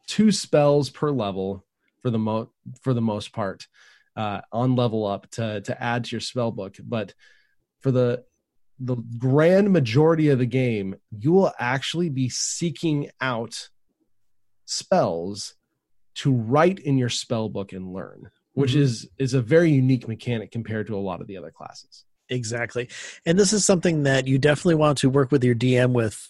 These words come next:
Speaker 2: uh, you, potentially before starting. Um, you know, i-, if it's a not, or if the world's not very magically filled, you might have a hard time finding, you know,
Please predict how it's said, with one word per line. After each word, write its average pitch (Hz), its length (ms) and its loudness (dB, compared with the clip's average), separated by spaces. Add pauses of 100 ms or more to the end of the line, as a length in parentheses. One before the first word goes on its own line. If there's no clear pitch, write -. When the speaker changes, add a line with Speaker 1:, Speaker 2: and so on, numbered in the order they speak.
Speaker 2:
uh, 123 360 2
you, 175 460 -6
potentially 214 500 2
before 147 600 4
starting. 160 560 2 (540)
Um, 127 440 2
you 139 140 2
know, 143 60 6
i-, 156 40 2 (180)
if 156 120 2
it's 165 140 2
a 165 80 6
not, 156 340 2 (560)
or 139 100 4
if 135 100 2
the 156 100 6
world's 156 320 4
not 135 320 -2
very 135 340 2
magically 120 960 0 (640)
filled, 143 440 6 (360)
you 143 80 4
might 165 380 0
have 180 180 0
a 160 80 0
hard 160 300 0
time 135 340 0
finding, 131 380 0
you 123 80 2
know, 120 100 2